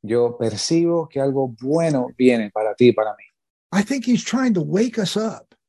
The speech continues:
Speaker 1: Yo creo que él está tratando de despertarnos.
Speaker 2: To start to really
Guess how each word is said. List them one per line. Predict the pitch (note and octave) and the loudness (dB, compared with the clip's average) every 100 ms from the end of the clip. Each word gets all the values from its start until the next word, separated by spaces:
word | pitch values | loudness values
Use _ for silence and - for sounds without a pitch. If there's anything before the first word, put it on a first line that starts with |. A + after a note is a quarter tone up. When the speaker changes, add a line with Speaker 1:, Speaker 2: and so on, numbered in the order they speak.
| _ _ _ - | _ _ _ -4
Speaker 1:
Yo | A2+ | -2
creo | C#3 D#3 | 0 0
que | D#3 | 2
él | D#3 | 0
está | D3+ D3+ | 0 -2
tratando | C#3 D3+ D3+ C#3 | 0 0 0 2
de | C3 A2+ - | 2 -2 -4
despertarnos. | A#2 G2+ F#2+ C#3 C3+ A2+ F2 - - - _ _ - - | -6 -6 -2 0 2 0 -2 -4 -6 -8 _ _ -20 4
Speaker 2:
To | A#3 | 4
start | - - G3+ A3 - - | 4 -2 0 2 2 0
to | C#3 | -4
really | D3 E3+ C#4+ C#4 G#3 C3 | 0 2 2 2 2 0